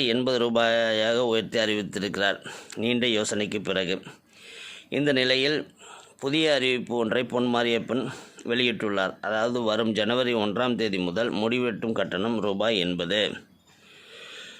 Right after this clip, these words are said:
அப்படி உயர்த்தி அறிவித்திருக்கிறார். முடிவெட்ட வருகிறவர்கள் இங்குள்ள ஏதாவது ஒரு புத்தகத்தை எடுத்து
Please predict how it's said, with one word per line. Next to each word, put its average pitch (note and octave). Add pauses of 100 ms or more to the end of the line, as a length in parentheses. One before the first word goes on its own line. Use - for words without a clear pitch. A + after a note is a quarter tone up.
(560)
அப்படி A#2
உயர்த்தி A#2 (580)
அறிவித்திருக்கிறார். G2 (100)
முடிவெட்ட C3
வருகிறவர்கள் A#2
இங்குள்ள A2+ (140)
ஏதாவது B2
ஒரு A#2
புத்தகத்தை G2
எடுத்து F#2+